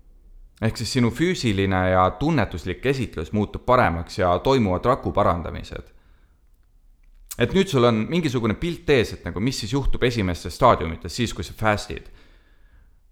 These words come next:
Et ma ise näiteks olen kõige pikemalt fastinud viiskümmend tundi järjest. Ja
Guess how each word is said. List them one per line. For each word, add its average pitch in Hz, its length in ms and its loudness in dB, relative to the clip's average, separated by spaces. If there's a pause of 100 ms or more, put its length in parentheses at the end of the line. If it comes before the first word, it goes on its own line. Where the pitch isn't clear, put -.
Et 104 140 0
ma 131 160 6
ise 170 280 4
näiteks 107 320 0
olen 113 140 2
kõige 139 180 0
pikemalt 98 460 0
fastinud 95 520 0 (200)
viiskümmend 135 380 -2
tundi 110 260 2
järjest. 90 540 0 (680)
Ja 98 360 6